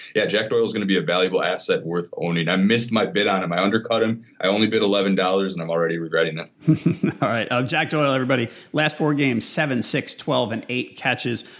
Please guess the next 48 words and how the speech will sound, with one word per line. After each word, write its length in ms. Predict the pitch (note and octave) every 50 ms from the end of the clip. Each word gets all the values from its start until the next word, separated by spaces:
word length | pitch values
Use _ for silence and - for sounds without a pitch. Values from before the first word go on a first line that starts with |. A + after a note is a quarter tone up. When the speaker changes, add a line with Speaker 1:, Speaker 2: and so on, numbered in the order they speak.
| - - - -
Speaker 2:
Um, 540 | - A2 G#2+ G#2+ G#2+ G#2+ G#2 G#2+ G#2+ - - -
as 160 | - A2 G#2+ A#2+
we 140 | C3 A#2+
talked 200 | A2 C3+ B2+ B2+
about 200 | - A#2+ A#2+ -
top 220 | - A#2+ A#2 A2+ -
five, 220 | A2+ A2 A2 G#2+
I 40 | G#2
mean, 140 | A2 A#2 A#2
after 220 | C#3+ D3+ D3+ F3+
the 60 | D3+
big 240 | D3+ C#3 D#3 D3 -
three, 260 | - D3 D3 C#3+ C3+
which 240 | B2 A#2 A#2 - -
is, 300 | A#2 A2 G2 - - -
is 240 | - A#2+ A2+ G#2+ F#2+
Gronk, 380 | - - - A#2+ A#2 A#2+ A2+ -
Ertz, 260 | - A#2 A#2 G#2+ -
and 140 | A2+ G#2+ -
Kelce, 640 | - - A2+ A#2 A2 - - G#2 F#2 F#2 F2 E2
uh, 100 | - -
I 320 | E2 - G2 F#2+ F#2+ - F#2+
mean, 240 | F2+ F2+ F#2 F2+ F2+
other 160 | A2 A#2 D3+
than 180 | D3+ C#3+ A2
maybe 280 | G#2+ A2 B2+ B2 A#2+ F#2+
Ingram, 520 | F2 F#2 A#2+ B2+ G#2 F2 E2 D#2 - F#2 - - - _ -
I 80 | - D#2+
think 320 | - - A#2+ A2+ A2 -
you're, 360 | - G2 F#2 F2 E2+ E2+ - - - _ _ _ _ _ _ _ _ -
Speaker 1:
Mm-hmm. 120 | F2 E2+
Speaker 2:
I 40 | F#2
think 120 | F#3+ F#3
that's 240 | - B2+ G#2+ - -
it. 120 | G#2+ A2+ G2
Speaker 1:
Yeah. 40 | G#2
Speaker 2:
I 40 | B2+
don't 100 | D3 C3+
know 40 | B2
about 180 | A2 G2+ F#2+
Gronk. 80 | - A#2+
I 80 | G#2 C#3
don't, 140 | D#3 - -
I, 280 | C#3 C3+ - C3+ C#3
I 20 | D#3+
don't 340 | D#3+ D3+ C#3 - - - -
put 160 | - D3 C#3
him, 320 | B2 B2 A#2 A#2 B2 -